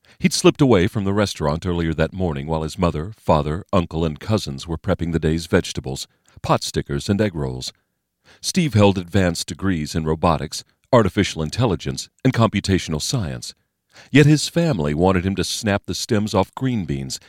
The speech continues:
and prepare a hundred sets of flatware for the customers who couldn't figure out how to use chopsticks. He wasn't doing it, especially on a day like today. Instead,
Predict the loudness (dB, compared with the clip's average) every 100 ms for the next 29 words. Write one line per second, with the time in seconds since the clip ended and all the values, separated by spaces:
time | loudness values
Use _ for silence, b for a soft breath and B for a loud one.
0 | b 0 0 2 2 2 0 0 -2 0
1 | 0 0 -4 -4 -2 -2 -2 -6 -6 -6
2 | -8 -4 -4 -4 -6 -6 -8 -8 -10 -4
3 | -2 2 2 2 -2 -4 -6 -6 -2 -2
4 | -2 -6 -6 -10 -12 _ _ _ _ _
5 | _ -2 2 2 2 2 2 0 -8 -16
6 | _ _ _ -6 4 4 4 2 0 -2
7 | 0 0 0 -6 -6 -2 -2 -4 -14 _
8 | _ _ _ _ _ _ _ _ _ b
9 | b 2 2 4 4 4 0